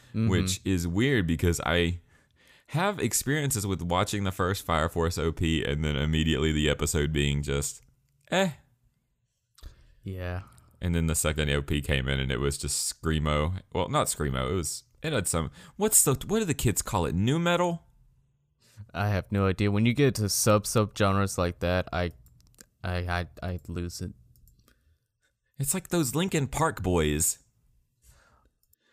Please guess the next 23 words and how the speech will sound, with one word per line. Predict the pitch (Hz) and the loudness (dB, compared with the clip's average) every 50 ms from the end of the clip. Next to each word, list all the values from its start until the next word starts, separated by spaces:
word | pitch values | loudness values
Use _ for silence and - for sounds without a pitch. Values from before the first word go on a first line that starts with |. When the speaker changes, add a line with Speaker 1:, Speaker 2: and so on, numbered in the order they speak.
| _ _ _ | _ _ _
Speaker 2:
The | 98 120 120 | -2 0 2
Linkin | 135 160 190 175 - 127 113 98 | 4 2 2 4 4 2 2 2
Park. | - 101 90 82 76 69 - - - - - - - - - - | 2 2 2 2 2 0 -2 -10 -18 -20 -18 -16 -14 -12 -10 -10
Speaker 1:
Isn't | - 113 131 | -8 -6 -4
that | 151 156 147 | -4 -4 -6
prog | - - 92 98 117 120 - | -6 -6 -4 -4 -4 -4 -6
rock? | 165 175 170 170 - - - _ _ - - _ _ _ _ - - - - - - - - - - - - | -8 -8 -8 -10 -14 -18 -20 _ _ -20 -20 _ _ _ _ -20 -20 -20 -20 -20 -20 -20 -20 -20 -20 -10 -6
Speaker 2:
No. | 110 95 92 95 98 120 | -2 2 4 4 6 6
Speaker 1:
No, | - - 120 | 8 8 8
it's | - 98 170 | 8 8 6
alternative. | 143 131 - - - 151 127 110 90 76 73 69 65 - - - - _ - - _ _ _ _ _ _ _ _ _ _ _ _ - - - - - - | 4 4 2 2 2 2 2 2 0 -2 -6 -8 -8 -10 -16 -20 -20 _ -20 -20 _ _ _ _ _ _ _ _ _ _ _ _ -20 -20 -20 -20 -12 -10
Speaker 2:
<laughs> | - - - - - - - - - - - - - 143 - | -8 -8 -6 -8 -10 -14 -16 -20 -20 -20 -20 -14 -14 -6 -2
Alternative | - 160 165 - - 160 190 220 220 175 139 98 | -2 -2 0 0 0 0 2 2 2 2 2 2
is | 92 85 - | 2 0 2
such | - 107 - 104 | 0 -2 0 0
a | 95 85 | -2 -2
big | 78 71 - - 78 80 85 87 85 78 71 - | -2 -6 -4 0 2 2 2 2 0 -2 -6 -4
genre. | - 71 71 73 73 73 73 73 71 71 | -2 0 2 2 0 0 0 -2 -2 -2
Like, | 73 78 76 76 | -2 -2 -2 -2
what | - 98 135 147 | -2 -2 -2 0
even | 143 131 104 87 76 | 0 0 0 0 2
is | 73 78 80 73 76 | 2 0 0 0 0
alternative? | 69 67 71 - 82 76 73 73 71 69 71 71 71 71 - - | -2 -2 -2 -2 -2 -2 0 0 0 0 2 0 0 -2 -4 -12